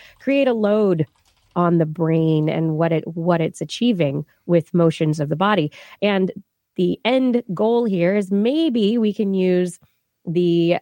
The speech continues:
information gained from figuring out how polydactyl people actually use their brains to move their limbs to help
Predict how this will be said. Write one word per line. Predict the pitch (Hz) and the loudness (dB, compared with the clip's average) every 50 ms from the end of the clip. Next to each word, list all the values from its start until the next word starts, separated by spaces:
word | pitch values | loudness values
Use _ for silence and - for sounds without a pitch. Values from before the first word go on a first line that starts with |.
| - - | -2 -2
information | 208 247 247 - 220 214 190 185 185 - 180 175 | -2 -2 0 0 0 0 0 0 0 -2 -2 0
gained | 165 165 160 156 160 156 | 0 0 0 0 -2 -4
from | - 160 | -6 -8
figuring | 156 - 170 156 160 156 156 156 147 147 | -4 -4 -4 -2 -2 -2 -2 -2 -2 -2
out | 151 151 - | -4 -6 -6
how | - - 214 208 175 - _ - | -4 -2 0 0 0 -2 _ -10
polydactyl | - - 226 262 294 294 269 233 175 185 175 190 214 - _ - 214 208 208 | -4 -2 0 0 0 0 0 0 0 0 -2 -2 -4 -4 _ 0 2 2 0
people | - - - 233 240 - - 180 170 160 165 180 208 247 - - - - - _ _ _ _ _ _ _ _ - | 0 -2 -2 -2 -2 0 0 2 2 4 4 2 2 0 -2 -6 -14 -20 -20 _ _ _ _ _ _ _ _ -10
actually | 175 175 170 - - - 170 170 165 165 160 170 - | -10 -8 -10 -8 -6 -2 0 2 2 2 0 -2 -2
use | 170 180 196 202 196 180 160 | -2 0 2 2 2 0 0
their | 165 156 151 | -2 -2 -2
brains | 147 - 175 185 208 208 180 165 151 156 175 202 220 220 - - - - - _ _ _ _ - | -2 0 0 2 2 2 2 2 2 2 2 0 0 -2 -4 -8 -14 -16 -20 _ _ _ _ -6
to | - 165 | -4 -2
move | 160 180 233 269 254 202 | 0 2 2 2 2 2
their | 180 170 156 | 0 0 0
limbs | 151 147 147 147 147 165 185 185 - - | 0 -2 -2 0 0 0 -2 -2 -4 -6
to | - 190 175 | -4 -4 -4
help | 160 175 196 262 320 359 - | -4 -2 0 0 0 0 -2